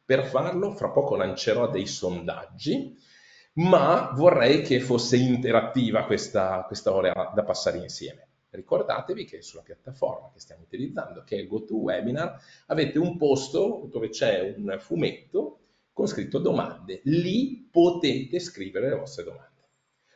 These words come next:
Può anche essere, dipende dal sistema operativo e dal device che state utilizzando, che ci siano più fumetti, e quella è la chat, però non è detta che sia abilitata. Se trovate comunque il fumetto, li scrivete.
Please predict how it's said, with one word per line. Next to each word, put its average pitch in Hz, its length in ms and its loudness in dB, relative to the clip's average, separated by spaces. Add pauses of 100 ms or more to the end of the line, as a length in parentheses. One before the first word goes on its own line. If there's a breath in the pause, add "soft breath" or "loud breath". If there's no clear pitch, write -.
Può 135 200 4
anche 110 300 2
essere, 120 520 -4
dipende 95 420 -6
dal 82 100 -8
sistema 90 360 -8
operativo - 580 -8
e - 80 -20
dal - 160 -20
device - 480 -14
che - 80 -20
state - 340 -10
utilizzando, - 920 -10 (200)
che - 220 -2
ci - 140 -4
siano 131 420 0
più 165 140 -2
fumetti, 139 760 -2 (260 loud breath)
e 175 120 2
quella 127 420 6
è - 80 4
la 120 180 0
chat, - 640 -2 (260)
però 135 240 4
non 147 140 2
è 143 80 0
detta 107 280 -2
che 120 100 -4
sia 87 480 -6
abilitata. 90 920 -10 (240)
Se - 560 -6
trovate 101 420 -2
comunque 156 280 -4
il 202 60 -8
fumetto, - 500 -10
li 120 100 -2
scrivete. - 360 -12